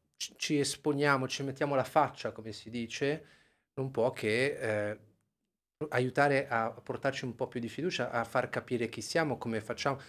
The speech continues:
come facciamo il nostro lavoro, perché alla fine effettivamente quando una persona si rivolge a un medico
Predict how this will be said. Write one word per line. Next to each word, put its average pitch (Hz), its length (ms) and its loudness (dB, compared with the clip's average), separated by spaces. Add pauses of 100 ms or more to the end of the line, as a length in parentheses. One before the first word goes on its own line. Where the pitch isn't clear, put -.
(300)
come 123 200 -4
facciamo 117 340 -2
il 117 60 0
nostro 117 260 -2
lavoro, 120 340 2
perché - 280 -4
alla 120 140 0
fine 156 240 -4
effettivamente 120 880 -2 (840)
quando 151 280 4
una 117 140 0
persona 123 340 -2
si - 100 -6
rivolge 110 320 0
a - 20 -2
un 110 60 -4
medico 101 640 -6